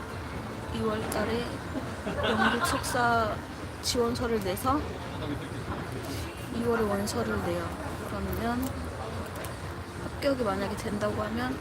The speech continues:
난 어쨌든 한국에 돌아와. 그러면 이월, 삼월, 사월, 오월, 이월, 칠월. 이때 육 개월은 있어. 육 개월 동안은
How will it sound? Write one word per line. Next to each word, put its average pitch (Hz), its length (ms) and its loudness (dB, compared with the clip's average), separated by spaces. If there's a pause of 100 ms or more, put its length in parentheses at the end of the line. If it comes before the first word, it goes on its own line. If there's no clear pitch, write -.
난 208 200 0
어쨌든 - 380 -2
한국에 254 420 0
돌아와. 185 300 0 (680)
그러면 226 600 -2 (540)
이월, 214 360 4 (120)
삼월, 226 560 0
사월, 233 300 4
오월, 220 680 2 (120)
이월, 220 340 2
칠월. 202 360 -2 (1400)
이때 208 340 -2
육 196 260 -6
개월은 220 400 0
있어. - 240 -6
육 220 420 -6
개월 214 280 -2
동안은 220 540 -2